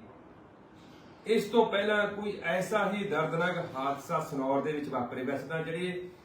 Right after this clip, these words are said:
ਅਹ, ਇਹ, ਅਹ, ਐਡੇ ਵੱਡੇ ਵੱਡੇ ਖੱਡੇ ਇਸ ਇਲਾਕੇ ਦੀਆਂ ਸੜਕਾਂ 'ਚ ਪਏ ਹੋਏ ਨੇ, ਉਹਦਾ ਵੱਡਾ ਕਾਰਨ ਮਾਈਨਿੰਗ ਆ। ਤੇ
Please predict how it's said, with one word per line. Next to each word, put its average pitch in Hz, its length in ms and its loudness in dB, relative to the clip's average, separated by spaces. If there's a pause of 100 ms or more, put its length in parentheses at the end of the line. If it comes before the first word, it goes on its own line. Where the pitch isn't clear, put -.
(220)
ਅਹ, 165 520 4
ਇਹ, 180 180 -2
ਅਹ, - 720 -6
ਐਡੇ 170 240 0
ਵੱਡੇ 160 200 0
ਵੱਡੇ 165 240 2
ਖੱਡੇ 147 300 -4
ਇਸ 175 280 0
ਇਲਾਕੇ 151 300 -2
ਦੀਆਂ 143 140 -2
ਸੜਕਾਂ 147 320 -4
'ਚ 143 60 -4
ਪਏ 139 260 -2
ਹੋਏ 131 120 -2
ਨੇ, 180 280 -4
ਉਹਦਾ 180 180 0
ਵੱਡਾ 139 360 0
ਕਾਰਨ 139 440 0
ਮਾਈਨਿੰਗ 147 440 4
ਆ। - 240 0 (920)
ਤੇ 220 460 10